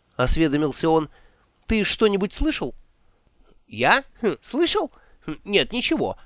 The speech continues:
отказался бес и, юркнув в коробку, захлопнул дверь. Два Цветок постучал по ней. Дверка приоткрылась. «Как будто камень покатился», — сообщил турист.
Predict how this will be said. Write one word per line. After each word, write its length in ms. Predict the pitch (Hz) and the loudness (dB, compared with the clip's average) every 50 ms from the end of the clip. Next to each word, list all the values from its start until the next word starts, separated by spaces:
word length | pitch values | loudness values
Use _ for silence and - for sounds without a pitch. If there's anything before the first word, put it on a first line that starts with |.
| - - _ _ _ _ _ | -20 -20 _ _ _ _ _
отказался 580 | _ 110 - - 156 139 123 139 131 - - 135 | _ -4 -4 -2 -2 0 0 0 0 0 -2 -4
бес 340 | 117 117 170 214 214 - - | -4 -2 -2 -2 -2 -2 -10
и, 160 | - - 147 | -8 -6 -6
юркнув 540 | 123 120 135 147 127 110 - - 131 110 - | -6 -2 -2 -4 -4 -4 -8 -10 -10 -10 -10
в 160 | - - - | -12 -14 -4
коробку, 480 | - 143 131 127 151 175 - - 208 139 | 0 0 2 2 0 -2 -2 -6 -4 2
захлопнул 580 | 123 135 110 - 120 120 113 - 127 131 147 | 2 2 2 0 -6 -8 -8 -6 -6 -6 -6
дверь. 360 | 139 123 110 110 95 - - - _ _ _ _ _ _ _ _ _ _ _ _ _ _ _ _ _ _ - | -6 -8 -10 -10 -10 -12 -14 -18 _ _ _ _ _ _ _ _ _ _ _ _ _ _ _ _ _ _ -18
Два 280 | 110 110 131 143 135 | -6 -2 0 0 0
Цветок 440 | - - 143 143 131 - 156 - - | 0 -2 -6 -6 0 0 0 -2 0
постучал 580 | - 160 - - - 196 - - - 110 98 98 | -6 -8 -8 -6 -8 -8 -6 -2 -2 -2 -2 -4
по 120 | - 101 | -6 -8
ней. 320 | 98 98 95 95 95 95 - _ _ _ _ _ _ | -8 -8 -8 -10 -12 -14 -16 _ _ _ _ _ _
Дверка 540 | - 107 117 131 127 135 135 139 - 196 180 | -14 -8 -6 -2 0 0 0 0 -2 -6 -6
приоткрылась. 840 | - 226 220 220 202 - - - 123 113 104 104 104 98 - - - - _ _ _ _ _ _ _ _ _ _ _ _ _ _ _ - 147 - | -4 -6 -2 -2 -4 -4 -4 -10 -8 -8 -6 -8 -8 -10 -12 -16 -20 -20 _ _ _ _ _ _ _ _ _ _ _ _ _ _ _ -20 -20 -6
«Как 200 | - 165 170 170 | -4 -4 -4 -4
будто 280 | 180 240 - - - 302 | -6 -10 -2 -2 -2 -2
камень 400 | - - 339 285 190 123 120 110 | 2 2 2 2 2 0 -6 -6
покатился», — 720 | - 110 - 139 131 - - 113 92 - - - 85 - _ _ _ | -8 -4 -2 0 -2 0 -2 -6 -8 -8 -12 -14 -14 -16 _ _ _
сообщил 500 | - - 131 127 110 - - - 127 107 | -6 0 0 0 0 0 -2 -4 -4 -6
турист. 480 | - - 131 113 104 - - - - | -4 -4 -4 -4 -6 -8 -12 -16 -18